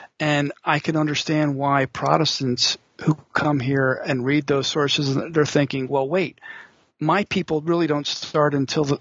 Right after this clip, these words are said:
the sixteenth century." So maybe to recover that ear-, earlier stuff, it, it means going back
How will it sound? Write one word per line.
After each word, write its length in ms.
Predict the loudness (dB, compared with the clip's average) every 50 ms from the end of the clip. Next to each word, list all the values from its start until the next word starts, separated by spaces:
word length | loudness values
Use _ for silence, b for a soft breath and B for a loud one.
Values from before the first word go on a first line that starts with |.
| -6 _ -10 -4
the 80 | -2
sixteenth 480 | 0 2 2 0 0 0 0 2 2 2
century." 600 | 2 0 0 0 0 0 0 0 0 0 0 0
So 400 | 0 0 2 2 2 2 0 -4 B B B B B B B B B -4
maybe 720 | -2 0 2 2 2 2 0 0 0 0 0 0 -2 -4 -8 _ _ _ 0
to 120 | 0 2
recover 400 | 2 0 0 0 0 2 2 2
that 220 | 2 0 -2 -6 _ _ -2
ear-, 280 | 0 0 2 0 0 -2 0
earlier 340 | 0 2 2 0 0 -2 -2
stuff, 380 | -2 0 2 2 2 2 0
it, 100 | -4 -4 -6 -10 -4 -2
it 160 | -2 -2 0
means 340 | 0 2 2 2 2 0 0
going 300 | 0 0 0 0 0 0
back 460 | 0 0 2 0 0 -2 -6 -16